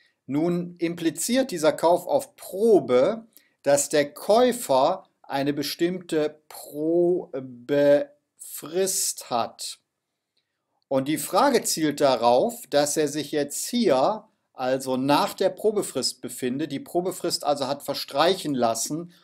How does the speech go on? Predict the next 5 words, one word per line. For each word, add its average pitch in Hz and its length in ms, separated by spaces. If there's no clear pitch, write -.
ohne 196 1160
den 160 460
Kauf, 160 760
äh, 156 220
abzulehnen. 156 960